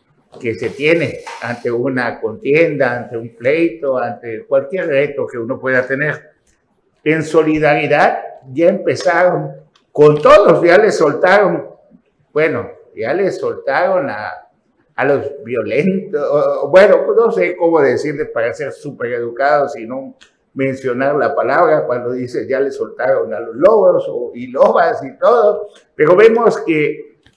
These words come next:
se ha, en la ulti-, en las últimas semanas se ha desatado una serie de declaraciones.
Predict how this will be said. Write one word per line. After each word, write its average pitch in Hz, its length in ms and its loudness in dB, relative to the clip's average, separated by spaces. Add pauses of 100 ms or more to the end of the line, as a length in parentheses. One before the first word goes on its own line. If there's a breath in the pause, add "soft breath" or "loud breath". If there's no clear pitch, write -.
(100)
se 165 220 -4
ha, 185 520 0
en 143 300 -4
la 139 100 4
ulti-, 180 520 0
en 147 120 0
las 143 200 -2
últimas 147 560 -6
semanas 113 600 -10 (880)
se 139 240 0
ha 156 160 4
desatado 139 920 0
una 127 360 -6
serie 127 380 -6
de 117 140 -6
declaraciones. 113 1400 -8